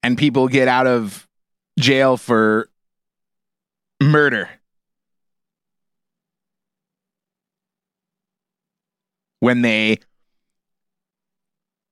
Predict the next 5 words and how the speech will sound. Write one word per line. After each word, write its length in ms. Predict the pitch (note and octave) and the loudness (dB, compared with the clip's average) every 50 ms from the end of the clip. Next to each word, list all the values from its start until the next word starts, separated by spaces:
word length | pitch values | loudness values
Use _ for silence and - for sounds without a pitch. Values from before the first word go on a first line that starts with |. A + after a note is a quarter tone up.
| _ _ _ _ _ _ _ _ _ _ _ _ _ _ _ _ _ _ _ _ _ _ _ _ _ _ _ _ - | _ _ _ _ _ _ _ _ _ _ _ _ _ _ _ _ _ _ _ _ _ _ _ _ _ _ _ _ -2
run 220 | C3 C#3+ F3 D#3 D3+ | 0 2 2 2 2
over 340 | D3+ D3 C3+ C3 C#3+ C3 | 0 -2 0 0 0 0
a 80 | B2 A#2 | 0 0
kid 380 | - - C#3+ C3+ B2+ B2 A#2 G#2+ | 0 0 0 2 2 2 0 -2
who 560 | A2 - C#3 B2 A#2+ A#2 A#2 A#2 A#2 A#2+ | -2 0 0 0 2 2 0 0 -2 -4